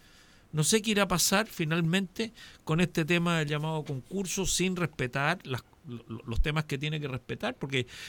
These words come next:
ya como no actúa el Consejo, no está actuando, van a terminar, mi pregunta, ¿van a terminar actuando los funcionarios municipales? Esa, esa es mi pregunta. ¿Va, va a terminar actuando, eh,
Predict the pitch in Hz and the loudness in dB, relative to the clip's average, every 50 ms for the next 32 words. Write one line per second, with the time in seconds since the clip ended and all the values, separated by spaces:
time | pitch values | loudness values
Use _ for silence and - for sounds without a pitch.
0 | - - 120 139 165 185 - - 127 107 98 92 90 104 127 160 214 240 202 - | -12 -2 4 6 6 6 4 2 -4 -4 -4 -6 -4 -2 -2 0 0 0 -2 -6
1 | - - 247 262 247 185 127 110 95 82 - - 107 101 - - 98 98 - - | -6 -4 0 4 6 6 6 4 2 -2 -6 -6 -6 -6 -4 -2 -2 -2 -2 -4
2 | - 90 - - - 104 120 151 - - - _ _ _ _ _ _ _ _ _ | -4 -6 -8 -8 -8 -8 -8 -10 -12 -16 -20 _ _ _ _ _ _ _ _ _
3 | _ - - 85 87 92 104 - - - - 190 185 - - - 104 87 87 87 | _ -12 -10 -10 -10 -8 -10 -10 -6 -2 0 0 0 -2 -4 -4 -2 -2 -2 -4
4 | 90 95 131 165 - _ - - - - - - - - _ _ _ _ _ _ | -6 -8 -8 -10 -10 _ -20 -20 -20 -20 -20 -20 -20 -20 _ _ _ _ _ _
5 | _ - 107 120 143 143 135 123 123 107 110 110 113 120 123 120 - - _ _ | _ -10 -4 0 0 2 2 2 2 0 2 2 2 2 0 0 -4 -10 _ _
6 | _ _ - 110 107 110 101 107 101 104 113 123 120 113 - - 107 95 90 95 | _ _ -8 -4 -4 -2 -2 -2 -2 0 0 0 0 0 0 -2 -2 -2 -2 -4
7 | - - 107 120 123 117 107 110 104 104 104 104 113 110 107 104 101 - - 110 | -6 0 2 2 4 4 2 2 0 0 0 2 2 2 0 0 -2 -4 -4 -2
8 | 110 110 107 101 98 - - 92 87 - 98 92 95 92 87 85 82 85 82 82 | -2 -2 -2 -4 -4 -6 -8 -8 -6 -4 -4 -4 -2 -4 -4 -4 -4 -4 -4 -6
9 | - 80 76 71 82 123 277 349 359 _ _ _ _ _ _ _ _ _ _ _ | -6 -8 -8 -8 -8 -8 -8 -8 -10 _ _ _ _ _ _ _ _ _ _ _
10 | _ _ _ _ _ _ _ _ _ _ _ _ _ _ - - _ 151 147 165 | _ _ _ _ _ _ _ _ _ _ _ _ _ _ -20 -4 _ 0 2 2
11 | 196 175 - 190 185 - 233 233 190 190 202 208 190 202 220 220 269 294 262 - | 0 0 -2 -2 -2 0 0 0 0 0 0 0 0 0 -2 -2 -2 -6 -8 -6
12 | - 120 101 - - - - - - - - - - 123 139 147 156 147 123 135 | -6 -6 -6 -6 -8 -16 -18 -16 -16 -16 -12 -2 2 4 6 6 6 4 2 2
13 | 143 131 143 135 127 127 123 123 135 135 143 143 143 - 120 113 104 - - 135 | 2 4 2 2 4 4 4 6 6 6 6 4 2 2 0 0 0 2 4 6
14 | 131 131 131 123 131 123 120 120 - - 104 104 104 | 6 6 4 4 4 6 6 4 2 2 2 2 2